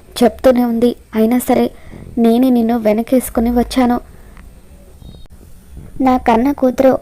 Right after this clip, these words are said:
నక్షత్ర కంటే ఎక్కువగా నేను నిన్ను చూసినందుకు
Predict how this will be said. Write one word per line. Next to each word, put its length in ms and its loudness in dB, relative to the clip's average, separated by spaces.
నక్షత్ర 560 0
కంటే 560 0
ఎక్కువగా 540 2
నేను 300 0
నిన్ను 300 -2
చూసినందుకు 840 -2